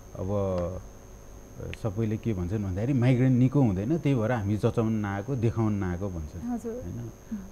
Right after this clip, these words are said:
Speaker 1: अब एक किसिमले हो त्यो माइग्रेन निको नहुन पनि सक्छ, तर अब उपचारले के हुन्छ भन्ने कुरा हो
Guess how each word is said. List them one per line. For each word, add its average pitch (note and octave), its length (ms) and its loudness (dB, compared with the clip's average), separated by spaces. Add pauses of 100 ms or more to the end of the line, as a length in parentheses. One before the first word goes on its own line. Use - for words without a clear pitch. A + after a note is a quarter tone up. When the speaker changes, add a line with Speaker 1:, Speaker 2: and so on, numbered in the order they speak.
(120)
Speaker 1:
अब G2 140 -4 (500)
एक D3 140 0 (680)
किसिमले D3+ 600 4
हो G2 380 0
त्यो A2 100 0
माइग्रेन G#2+ 500 0 (640)
निको A#2+ 280 4
नहुन A#2 300 6
पनि G#2+ 180 2
सक्छ, F#2+ 320 -6 (120)
तर A2+ 140 -2
अब A2+ 280 0 (300)
उपचारले D3 560 4
के D3 220 2
हुन्छ G#2+ 280 2
भन्ने E2+ 300 0
कुरा E2 220 -6
हो - 160 -10